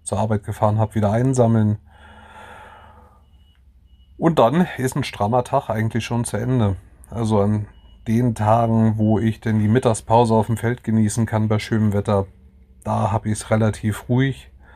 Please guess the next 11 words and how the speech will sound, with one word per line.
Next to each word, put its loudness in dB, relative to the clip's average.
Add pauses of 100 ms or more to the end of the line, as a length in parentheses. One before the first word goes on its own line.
(1080)
Aber 2
alles 4
andere 2
geht -6
eigentlich -2
stramm 0 (300)
an -4
einem 0 (140)
Stück -6
durch. 2 (220)
Und -8